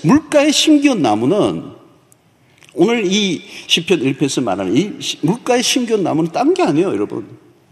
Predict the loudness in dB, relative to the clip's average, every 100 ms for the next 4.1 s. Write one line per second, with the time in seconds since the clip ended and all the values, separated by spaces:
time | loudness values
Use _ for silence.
0 | _ _ _ _ _ _ -12 -6 -4 -2
1 | -4 -2 -4 -4 -4 -4 -4 -2 -2 -4
2 | -12 -20 _ _ _ _ _ _ -4 0
3 | 2 2 4 6 6 4 -4 -4 -6 -8